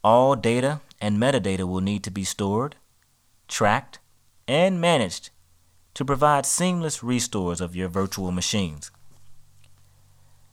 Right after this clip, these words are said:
I recommend that a self-service portal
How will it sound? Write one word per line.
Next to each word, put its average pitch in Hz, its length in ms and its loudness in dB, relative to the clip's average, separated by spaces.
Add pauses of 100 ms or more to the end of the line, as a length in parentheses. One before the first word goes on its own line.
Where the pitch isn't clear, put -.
(300)
I 202 140 2
recommend 95 720 0 (240)
that 95 160 -6
a 98 40 -4
self-service 127 840 0
portal 82 580 -4